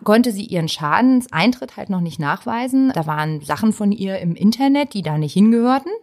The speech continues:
Also der, die verantwortliche Stelle hatte das auch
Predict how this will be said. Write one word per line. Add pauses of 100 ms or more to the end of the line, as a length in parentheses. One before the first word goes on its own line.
Also
der,
die
verantwortliche
Stelle
hatte
das
auch